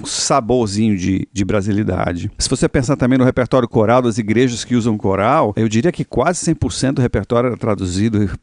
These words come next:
De vez em quando, o coral sinfônico, ah, lançava algumas músicas com algum tipo de elementos da cultura brasileira, mas a maioria, assim, esmagadora, era de repertório traduzido. O, a diferença hoje, eu acho, é a,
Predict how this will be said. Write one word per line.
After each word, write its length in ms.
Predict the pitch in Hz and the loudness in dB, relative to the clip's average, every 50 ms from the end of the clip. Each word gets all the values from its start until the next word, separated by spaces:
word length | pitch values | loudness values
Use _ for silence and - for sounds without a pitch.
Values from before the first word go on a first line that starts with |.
| _ _ - | _ _ -6
De 340 | 110 - - - 107 131 | -6 -6 -4 -4 -2 -2
vez 340 | 131 120 147 170 190 185 160 | 0 2 4 4 4 2 2
em 80 | 170 165 | 0 -2
quando, 460 | 131 - 117 117 143 156 147 139 117 | 0 0 2 2 4 4 2 2 0
o 60 | 104 | 0
coral 260 | - 123 120 117 120 | 0 0 0 2 0
sinfônico, 800 | 120 - - 127 104 - - - 117 123 120 107 98 - - 107 104 - | 0 -2 -4 -4 -4 -4 -2 0 2 4 2 2 0 0 0 -2 0 0
ah, 340 | - 107 104 101 101 98 92 - | 0 0 2 2 2 0 0 -2
lançava 1040 | - - - - - 113 113 107 107 - - 117 107 120 127 117 107 110 101 98 - - | -6 -6 -4 0 0 0 0 0 -2 -2 0 2 2 2 2 2 2 0 -2 -2 -2 -4
algumas 520 | - 107 104 104 104 110 110 110 104 95 98 | -2 -2 0 0 0 2 2 2 2 0 0
músicas 420 | 101 107 117 110 104 - - 95 - | 0 0 0 0 -2 -2 -4 -2 0
com 240 | - 110 107 104 | 0 0 2 2
algum 320 | 101 98 98 95 101 107 101 - - - | 2 0 0 0 -2 -2 -4 -4 -8 -10
tipo 340 | - - - 123 - - 104 | -6 -4 -2 -2 -2 -2 -2
de 300 | 87 95 101 104 104 95 | 0 2 2 2 2 2
elementos 460 | 98 101 104 95 95 104 104 101 - | 2 2 2 2 2 2 0 0 -2
da 100 | 107 90 | -4 -4
cultura 320 | - 107 90 - 104 98 | -2 -2 -2 0 0 0
brasileira, 560 | 98 92 98 98 101 98 101 107 120 127 143 143 - | 2 0 0 0 0 2 2 2 2 2 0 0 0
mas 240 | 110 107 107 101 110 | 0 2 2 2 2
a 60 | 107 | 2
maioria, 580 | 104 107 113 127 143 135 107 104 107 120 135 | 4 4 4 4 4 2 2 2 2 2 2
assim, 640 | 117 - - - 107 110 117 123 127 123 107 98 95 110 123 120 | 0 0 -2 0 0 2 4 4 4 4 2 2 0 -2 -2 -2
esmagadora, 680 | 92 92 104 101 117 135 143 127 104 101 110 127 151 | -2 0 2 2 2 2 0 2 2 2 2 4 2
era 200 | 143 120 120 135 | 2 2 2 2
de 100 | 131 147 | 2 0
repertório 800 | 139 160 - 165 139 - - 123 117 120 131 156 160 165 160 139 - | 0 0 0 -2 -2 0 2 2 2 4 2 2 2 0 0 -2 -2
traduzido. 560 | - 135 143 160 151 131 110 107 104 87 87 - | 0 0 0 0 0 0 2 2 2 0 0 2
O, 100 | 151 175 | 2 4
a 80 | 143 170 | 4 2
diferença 500 | 170 - - 226 202 214 196 - 202 156 | 0 0 2 2 2 2 2 2 4 4
hoje, 400 | 143 147 160 185 202 196 165 170 | 6 6 6 6 4 4 4 4
eu 120 | 156 151 | 4 4
acho, 360 | 160 170 180 160 - - 180 - | 4 4 2 0 0 -2 0 0
é 100 | 131 143 | 2 2
a, 140 | 160 175 170 | 2 2 0